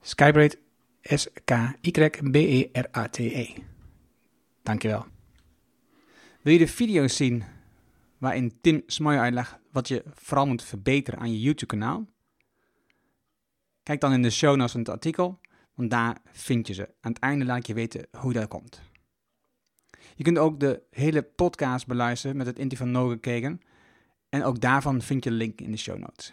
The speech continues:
Uit al die verbeteringen die Tim noemt voor Noah Kagan, hoe hij zijn YouTube-kanaal verbeteren, heb ik een aantal gepakt voor mezelf om in ieder geval mee te beginnen.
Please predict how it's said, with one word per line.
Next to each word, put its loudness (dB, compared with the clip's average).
Uit 0
al 6
die 4
verbeteringen 4
die -2
Tim 4
noemt 0
voor -6
Noah 2
Kagan, -2
hoe 0
hij -2
zijn -2
YouTube-kanaal -2
verbeteren, -6
heb -4
ik -4
een -4
aantal -6
gepakt -10
voor -10
mezelf -2
om -16
in -6
ieder -2
geval -4
mee -2
te -10
beginnen. -6